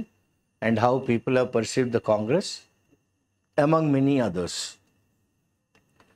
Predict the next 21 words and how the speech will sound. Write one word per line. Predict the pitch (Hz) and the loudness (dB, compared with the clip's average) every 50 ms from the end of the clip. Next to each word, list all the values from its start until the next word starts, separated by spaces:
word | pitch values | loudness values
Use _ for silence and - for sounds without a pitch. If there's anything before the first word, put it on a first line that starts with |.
| _ _ _ _ _ _ - - - | _ _ _ _ _ _ -12 -2 2
So | 160 143 127 120 135 160 160 - 135 127 | 2 4 4 2 2 0 -2 -4 -2 -2
this | 151 156 - - 143 151 | 0 0 0 0 0 2
makes | 165 170 - - - | 2 0 0 0 0
for | 185 170 165 | 2 2 2
a | 131 131 | 2 2
very | 131 139 151 143 | 2 2 2 2
good | 156 156 131 120 123 | 0 0 2 0 2
reading | 127 131 131 127 127 151 190 - _ _ _ _ _ _ _ _ _ _ _ - | 2 2 2 2 0 -2 -4 -6 _ _ _ _ _ _ _ _ _ _ _ 2
post-elections, | 165 185 202 196 202 170 143 123 117 - - - 80 - - - - - - - - _ _ _ _ _ _ | 4 4 4 2 2 2 2 2 0 -2 -6 -8 -8 -12 -14 -14 -14 -14 -16 -18 -20 _ _ _ _ _ _
because | _ - 123 110 113 110 | _ -6 -4 -2 -2 -2
after | 113 - - 135 123 | -2 -4 -4 -2 -2
the | 117 107 | -2 -2
elections | 113 113 - - 123 120 107 120 | -2 -4 -4 -4 -4 -2 0 0
only | 120 123 143 139 | 2 2 0 0
the | 135 110 | 0 2
ground | 110 110 110 113 107 98 107 | 2 2 2 2 0 0 0
realities, | 110 104 101 98 113 110 101 107 101 | 0 0 0 -2 -2 -2 -2 -2 -2
everything, | 95 98 101 - - 120 127 127 - _ _ _ _ _ _ _ - 107 | -4 -6 -6 -6 -6 -6 -6 -8 -10 _ _ _ _ _ _ _ -4 -4
the | 107 - | -2 -2
study, | - 107 101 101 110 110 104 | -2 -2 -2 0 0 -2 -2
the | 104 | -2